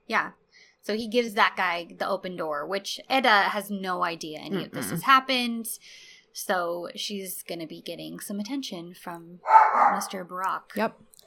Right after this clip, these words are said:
Speaker 2: <laughs> Don't mind Zuzu, you guys. She has opinions too. So, uh,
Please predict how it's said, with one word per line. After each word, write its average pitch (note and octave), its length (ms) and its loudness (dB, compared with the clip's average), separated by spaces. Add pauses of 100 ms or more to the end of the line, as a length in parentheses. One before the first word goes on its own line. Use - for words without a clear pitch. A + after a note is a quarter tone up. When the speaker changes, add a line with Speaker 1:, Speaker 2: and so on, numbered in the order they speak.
(300)
Speaker 2:
<laughs> - 800 0
Don't E3 160 4
mind F3 200 0
Zuzu, D3+ 320 -6
you D3 100 -10
guys. C#3 240 -4
She G#3 140 2
has A3 160 6
opinions E3+ 500 -2
too. - 280 -6 (600)
So, A#3 560 10 (1000)
uh, G#3 360 10